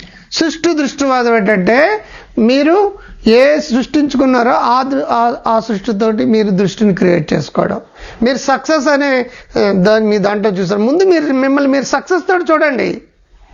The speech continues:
ఆటోమేటిక్‌గా ఆ దృష్టితోటి మీరు వెళ్తుంటారు. సృష్టి దృష్టివాదం, దృష్టి సృష్టివాదం అంటే మీకు ఏ కంటితోటి చూస్తే ప్రపంచం అలాగే కనపడుతుంది.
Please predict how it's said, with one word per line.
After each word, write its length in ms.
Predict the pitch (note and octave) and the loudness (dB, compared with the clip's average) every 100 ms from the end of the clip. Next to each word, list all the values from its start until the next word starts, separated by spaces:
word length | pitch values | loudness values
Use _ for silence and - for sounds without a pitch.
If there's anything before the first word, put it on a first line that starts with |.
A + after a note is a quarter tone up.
| - - - B3 | -20 -20 -10 -6
ఆటోమేటిక్‌గా 600 | C#4+ E4 E4+ E4+ F4 F#4+ | -4 -4 -4 -4 -2 -2
ఆ 340 | F4+ D#4 C#4 | -2 -2 -4
దృష్టితోటి 480 | D4 D4 - D4 D4+ | -4 -6 -4 -4 -4
మీరు 400 | D4 C4 A#3+ A3+ - - - | -4 -2 -2 -4 -8 -18 -4
వెళ్తుంటారు. 460 | A3 G3+ G#3+ F#3+ E3+ | -2 0 -2 -2 -2
సృష్టి 440 | - A#3 - C4 | -4 -6 -4 -4
దృష్టివాదం, 960 | B3+ - G#3 - A3 G3 F#3 G3 C#4+ A#3 | -2 -2 -2 0 0 2 2 0 -2 -2
దృష్టి 360 | G3 E3+ C4+ | -2 -2 -6
సృష్టివాదం 600 | - G3+ - F#3 F3 E3+ | -4 -6 -2 0 2 2
అంటే 380 | E3 D#3+ - - - - - | 0 -2 -4 -6 -16 -14 0
మీకు 180 | A3 A3 | 2 4
ఏ 180 | G#3+ A#3+ | 4 2
కంటితోటి 460 | A#3+ B3 A#3+ A#3+ | 2 0 2 2
చూస్తే 260 | G#3 G#3 G#3+ | 2 2 0
ప్రపంచం 500 | A3+ G#3 F#3+ F#3 C3+ | 0 -2 0 -2 -2
అలాగే 320 | A2+ F3 E3+ | -2 -2 -2
కనపడుతుంది. 600 | F#3 E3 E3 D#3+ - F3+ | -4 -4 -4 -6 -6 -6